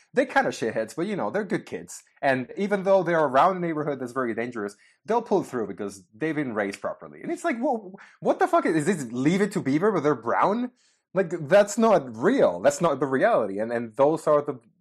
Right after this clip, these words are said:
voices that are elevated to represent those things that, to me, just, you know, I,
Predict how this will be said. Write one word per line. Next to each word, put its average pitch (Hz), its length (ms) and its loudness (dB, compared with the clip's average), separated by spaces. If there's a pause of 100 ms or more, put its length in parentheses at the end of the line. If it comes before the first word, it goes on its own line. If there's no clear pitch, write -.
voices 123 540 0
that 123 60 4
are 117 400 2 (160)
elevated 107 720 0
to 101 340 -8
represent 113 840 -4
those 95 220 -8
things 82 360 -16
that, 90 200 -8 (640)
to 113 100 -6
me, 110 280 -2
just, 104 300 -8 (560)
you 104 100 -10
know, 104 100 -4
I, 104 240 -2